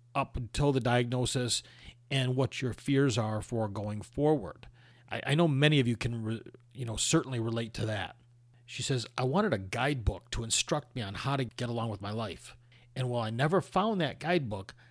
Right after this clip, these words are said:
I did slowly piece together tons of advice and strategies that worked for her. And now, though my life is indeed different from how it used to be, it is once again fulfilling, rich, and active.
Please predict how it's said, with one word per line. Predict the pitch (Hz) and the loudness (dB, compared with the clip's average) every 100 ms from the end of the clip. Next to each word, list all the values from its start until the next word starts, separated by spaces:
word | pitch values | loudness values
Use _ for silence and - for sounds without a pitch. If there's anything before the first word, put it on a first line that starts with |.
| _ | _
I | 113 | -4
did | 113 196 | 4 4
slowly | 139 139 151 175 175 | 4 -2 0 2 0
piece | - 156 - | -2 -2 -2
together | 139 135 127 | -2 0 -2
tons | 101 - 156 143 | -6 -4 -2 0
of | 127 | -2
advice | 104 107 117 123 - - | -2 -4 -4 -2 -4 -4
and | 117 | -2
strategies | - 139 135 135 110 104 | 0 2 0 0 -4 -6
that | 110 | -6
worked | 120 117 - | -6 -6 -6
for | 107 | -4
her. | 101 107 - - _ _ - | -2 -2 -6 -20 _ _ -8
And | 127 123 | -2 0
now, | 135 123 92 98 - - _ | 2 2 -2 -10 -14 -20 _
though | 135 | 2
my | 180 170 | 4 4
life | 127 143 147 | 4 2 0
is | 120 | -2
indeed | 107 156 151 104 | 0 0 -2 2
different | 156 160 156 123 | 2 2 -2 -4
from | 117 | -6
how | 104 131 135 | -2 0 2
it | 101 | 0
used | 113 156 - | 0 0 0
to | 120 | -2
be, | 110 185 107 95 - _ - - | 0 0 0 -4 -10 _ -20 -4
it | - | 6
is | 202 123 | 6 6
once | 127 156 147 | 0 0 0
again | 127 131 123 | 0 -2 -2
fulfilling, | 113 - 131 123 101 107 95 | -6 -2 -2 0 -2 -6 -10
rich, | 101 120 120 - - | -2 0 0 -4 -6
and | 113 | -6
active. | 113 113 - - - | -4 -4 -8 -16 -16